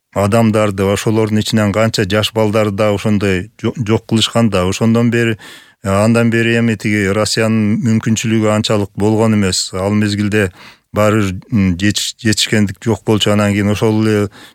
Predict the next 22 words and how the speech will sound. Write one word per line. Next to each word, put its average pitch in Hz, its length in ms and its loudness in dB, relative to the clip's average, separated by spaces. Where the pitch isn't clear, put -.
мезгилде 107 480 2
тиги 98 340 0
Крым, 117 460 0
Крым 113 500 0
болгондон 113 540 2
кийин 110 180 0
да 104 160 0
бир 104 200 -4
топ 113 200 -2
санкцияларды 107 920 -2
киргизишип, 110 600 -2
э, 95 60 -6
аябай 107 520 2
тоскоолдук 107 580 -2
берип 107 260 2
жатышкан 101 420 0
болчу. 90 320 -4
Анан 101 400 -2
ошондон 117 480 2
бери 117 380 0
ошол 95 360 -4
с-, - 180 -10